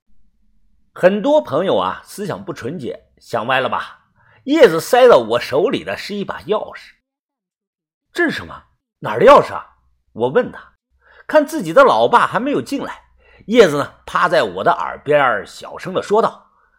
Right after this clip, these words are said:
：“水库边儿有间房子，是早年荒废的观测站，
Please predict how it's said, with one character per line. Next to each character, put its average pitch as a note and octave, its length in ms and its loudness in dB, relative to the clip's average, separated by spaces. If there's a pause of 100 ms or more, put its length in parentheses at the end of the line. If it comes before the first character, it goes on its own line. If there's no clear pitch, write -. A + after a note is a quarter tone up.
(480)
：“水 - 280 -14
库 - 160 -14
边 A#3 160 -10
儿 B3+ 260 -14
有 A2+ 100 -16
间 G3 160 -8
房 - 300 -16
子， - 200 -20 (420)
是 - 160 -14
早 G2 240 -14
年 C#3 400 -16 (160)
荒 B3+ 280 -14
废 B3 140 -12
的 G#3+ 100 -10
观 A#3+ 240 -12
测 A#3 140 -14
站， A3+ 320 -16